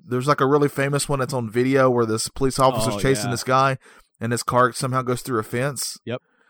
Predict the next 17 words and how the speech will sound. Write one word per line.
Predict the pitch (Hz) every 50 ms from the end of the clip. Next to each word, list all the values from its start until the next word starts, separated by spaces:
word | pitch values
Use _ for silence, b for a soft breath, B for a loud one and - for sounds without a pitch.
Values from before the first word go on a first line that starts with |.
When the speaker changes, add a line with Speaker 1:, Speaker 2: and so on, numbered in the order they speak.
| _ _ _ -
Speaker 1:
Uh, | - -
Speaker 2:
Which | 131 135 -
isn't | 165 156 127
Speaker 1:
without | 147 131 123
the | 113
Speaker 2:
broken. | 127 139 147 120 127
Speaker 1:
fence. | 127 120 107 104
Speaker 2:
Yeah. | 120 123 123 117 104 - _ _ _ _ -
Speaker 1:
Yeah, | - 131 123 113
which | 107 117 117 -
isn't | 131 127 123 107
broken. | 117 120 123 131 - 156 147 147
So | 143 -
that's | 110 120 120 -
a | 113
very | 104 113 117 117 113
famous | - 120 120 113 113 110 - - -